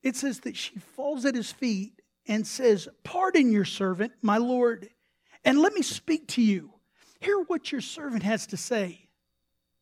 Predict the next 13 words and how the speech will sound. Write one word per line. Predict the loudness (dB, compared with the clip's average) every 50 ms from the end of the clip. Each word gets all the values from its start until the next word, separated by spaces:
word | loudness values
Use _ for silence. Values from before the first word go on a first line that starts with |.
| _ _ _ _ _
Please | -6 -2 -2 -2 -2 -2
pay | -2 -2 -2 -2
attention, | -2 -6 -8 -6 -6 -6 -6 -8 -8 -10 -10 -12 _ _ _ _ _ _ _ _ -6
pay | -4 -2 -2
no | 0 0 0 0 0 0 0
attention | -2 -4 -6 -10 -10 -10 -12 -14 -16 -16 -18 -20 _ _ _ _ _ _ _ _ _ _
to | -4 -2
my | 0 2 2
lord, | 2 0 0 0 0 0 -2 -4 -8 _ _
that | 2 2 2 2
wicked | -2 -4 -2 -2 -2 -2
man, | -2 -2 -2 -4 -4 -4 -2
Nabal. | 0 0 0 0 0 -2 -4 -4 -8 _